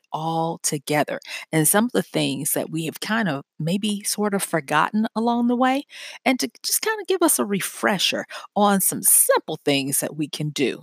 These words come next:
to pull it back all in and get,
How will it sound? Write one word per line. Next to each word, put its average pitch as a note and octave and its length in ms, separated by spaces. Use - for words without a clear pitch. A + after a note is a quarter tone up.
to E3 120
pull D#4+ 320
it B3+ 120
back A3 320
all F3 380
in C#3+ 360
and C#3+ 260
get, F#3 180